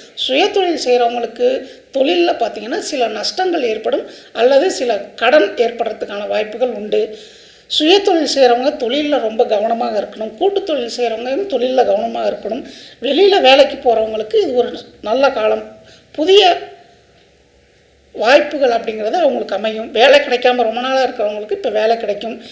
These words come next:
வேற்று மதத்தினர் மூலியமாக கன்னி ராசிக்காரர்களுக்கு நன்மை நடக்கிற காலம்.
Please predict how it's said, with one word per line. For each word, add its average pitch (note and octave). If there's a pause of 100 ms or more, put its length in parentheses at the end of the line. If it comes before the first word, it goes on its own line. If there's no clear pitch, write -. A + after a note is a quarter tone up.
(160)
வேற்று B3+
மதத்தினர் B3+
மூலியமாக A#3+ (460)
கன்னி D#4
ராசிக்காரர்களுக்கு A3+
நன்மை D4
நடக்கிற B3
காலம். G3+